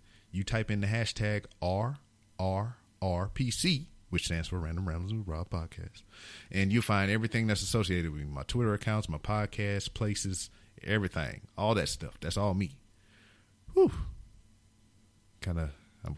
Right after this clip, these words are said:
kinda winded. Anyway, I appreciate you all. Ugh,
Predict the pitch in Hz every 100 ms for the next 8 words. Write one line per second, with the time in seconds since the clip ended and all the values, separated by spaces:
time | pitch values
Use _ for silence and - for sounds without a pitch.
0 | - 104 87 82 127 113 78 - - -
1 | - - - - 120 127 90 - - -
2 | - - - - 73 69 - - 139 -
3 | 127 117 87 - - - - - - 95
4 | 92